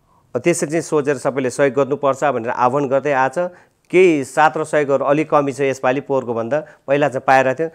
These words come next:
यो पालि पनि त्यो चिजहरू साथ अझै पनि रहन्छ, अझै पनि नौ दिन, अ, के भन्छ, आठ दिन बाँकी छ उन्तिस गते आउनको लागि। त्यो दिनसम्ममा चाहिँ,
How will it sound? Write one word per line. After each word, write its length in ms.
यो 120
पालि 260
पनि 180
त्यो 160
चिजहरू 340
साथ 280
अझै 240
पनि 140
रहन्छ, 260
अझै 340
पनि 340
नौ 180
दिन, 180
अ, 240
के 140
भन्छ, 120
आठ 480
दिन 180
बाँकी 240
छ 100
उन्तिस 400
गते 160
आउनको 300
लागि। 200
त्यो 440
दिनसम्ममा 640
चाहिँ, 220